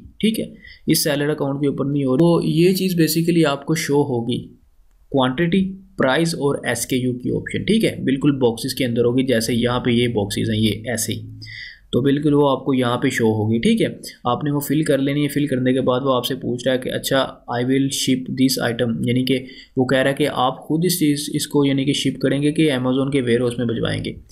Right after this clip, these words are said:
यानी कि fulfillment करेंगे या अपने warehouse में रखेंगे। तो आप कहोगे simply यानी कि अगर Amazon के warehouse में भिजवाने हैं आपने, आपके क्लाइंट ने, तो आप simply Amazon warehouse यानी कि select करोगे, ये option select करोगे, तो ये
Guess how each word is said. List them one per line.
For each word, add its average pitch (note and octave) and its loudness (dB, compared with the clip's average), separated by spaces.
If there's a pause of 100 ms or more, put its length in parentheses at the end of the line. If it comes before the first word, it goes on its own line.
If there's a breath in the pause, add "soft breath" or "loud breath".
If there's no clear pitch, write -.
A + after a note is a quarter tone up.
(400 loud breath)
यानी A#2+ 0
कि C3+ 0
fulfillment D3 0
करेंगे D3 2
या C3 2 (420)
अपने C3 -2
warehouse A#2 2
में A2+ 0
रखेंगे। A2 -2 (320)
तो A#2+ 4
आप A#2+ 2
कहोगे B2 2
simply A#2+ -2
यानी A#2 0
कि B2 -2
अगर A#2+ 2
Amazon C#3+ 2
के F3 2
warehouse D3+ 2
में D3+ 2
भिजवाने C3 2
हैं C3 2
आपने, B2+ 0
आपके B2 0
क्लाइंट C3 0
ने, C3 -2
तो C3 0
आप B2+ 0
simply B2+ -2 (500 loud breath)
Amazon C3 0
warehouse C3 0
यानी C3 -2
कि B2+ -2
select A#2+ -4
करोगे, B2 -2
ये B2 2
option C3+ -2
select B2+ -2
करोगे, B2+ -2
तो B2 0
ये B2 2